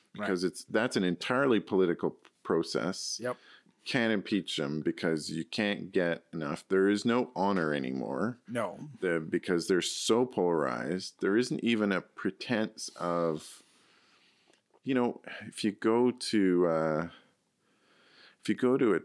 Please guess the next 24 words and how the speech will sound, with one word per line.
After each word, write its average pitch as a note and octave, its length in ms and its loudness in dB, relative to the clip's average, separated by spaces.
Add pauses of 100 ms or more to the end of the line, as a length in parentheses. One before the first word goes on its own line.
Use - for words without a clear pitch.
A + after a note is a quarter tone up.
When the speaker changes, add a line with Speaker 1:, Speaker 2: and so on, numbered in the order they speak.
(160)
Speaker 2:
trial A2 920 2
or F2 260 2
you F2 100 0
even A2+ 320 -2
go G2 280 2
to F2 140 0
the E2 140 0
House G2 260 -2
of - 100 -4
Commons, G#2 840 -2
you G#2 200 -2
know, F2+ 120 0
they, F2+ 180 0 (120)
they D#2+ 100 -4
talk - 260 -8
about - 300 -6
their - 160 -6
friend A2+ 840 2
and - 260 -4
this G#2 400 -4
and, E2 240 -6 (520)
and, F2 500 0
um, E2 680 -2 (220)
but, A2+ 280 -4